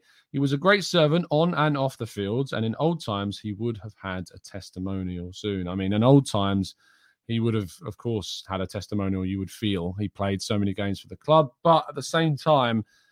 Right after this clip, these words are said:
I'm not sure. I mean, the, the player that's next due for a testimonial, I suppose, is Mohamed El Neni. Uh, Granit Xhaka would too, but you don't really get testimonials anymore. I imagine a player like Mark Noble would, someone like that,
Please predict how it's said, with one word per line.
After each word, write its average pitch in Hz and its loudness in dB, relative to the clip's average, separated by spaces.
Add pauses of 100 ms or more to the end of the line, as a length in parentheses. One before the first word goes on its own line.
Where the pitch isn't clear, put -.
(880)
I'm 143 4
not 180 4
sure. 202 8
I 135 4
mean, 165 8
the, 160 4
the 151 4
player 185 8
that's 123 0
next 143 4
due 151 4
for 143 0
a 131 4
testimonial, 135 4
I 101 0
suppose, 107 -2
is 101 -6
Mohamed 104 0
El 95 0
Neni. 120 0
Uh, 110 -2
Granit 107 -4
Xhaka 123 -4
would 101 -2
too, 110 0
but 113 -6
you 156 -2
don't 208 2
really 151 2
get 120 0 (680)
testimonials 120 4
anymore. 101 0
I 127 2
imagine 180 4
a 170 4
player 151 6
like 139 4
Mark 120 2
Noble 160 6 (720)
would, 156 6
someone 139 2
like 127 2
that, 165 6